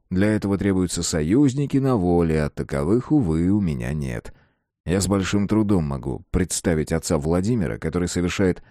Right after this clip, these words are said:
разбойный налет на колонну с автозаком.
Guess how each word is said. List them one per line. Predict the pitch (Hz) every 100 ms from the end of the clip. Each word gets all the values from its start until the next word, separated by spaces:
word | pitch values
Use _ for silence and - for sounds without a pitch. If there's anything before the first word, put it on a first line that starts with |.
| -
разбойный | 80 113 90 95 90 80
налет | 78 80 120 131
на | 85
колонну | - 82 95 98 87
с | -
автозаком. | 82 - 87 80 78 50 - 53